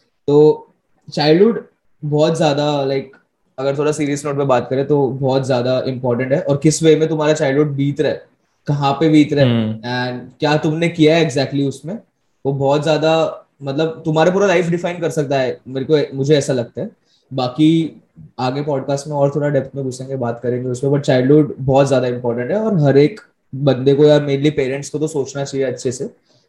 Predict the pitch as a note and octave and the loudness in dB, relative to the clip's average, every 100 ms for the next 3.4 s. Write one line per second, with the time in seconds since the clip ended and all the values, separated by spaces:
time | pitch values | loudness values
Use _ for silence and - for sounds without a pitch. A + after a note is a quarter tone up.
0 | - C#3 D3+ C3 D#3+ D#3 C#3+ D3 C#3 C3 | -4 0 2 2 4 4 4 2 2 0
1 | C#3+ C3 C3+ B2+ A2 - _ C#3 - - | -2 0 0 0 -4 -10 _ -18 -14 -14
2 | _ _ D#3+ C#3+ C#3 E3 D3 C3 A#2+ F#2+ | _ _ -4 -4 0 0 2 2 0 -4
3 | B2 A2+ G2+ - | 0 2 2 -4